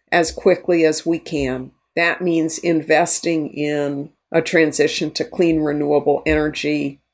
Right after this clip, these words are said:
investing in public transit and walking and biking so people don't have to use polluting vehicles, supporting the electrification of trucks and buses, not using methane gas in heating our homes,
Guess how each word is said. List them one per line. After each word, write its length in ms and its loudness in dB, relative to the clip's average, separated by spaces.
investing 600 2
in 120 -4
public 400 0
transit 540 -2
and 220 -4
walking 440 2
and 140 -8
biking 380 0
so 180 0
people 540 -4
don't 380 4
have 260 -2
to 80 0
use 300 0
polluting 500 0
vehicles, 760 -2
supporting 640 4
the 60 -2
electrification 1000 0
of 140 -8
trucks 360 -4
and 140 -6
buses, 680 -2
not 320 2
using 440 4
methane 460 0
gas 460 0
in 200 -6
heating 420 0
our 200 -2
homes, 640 -4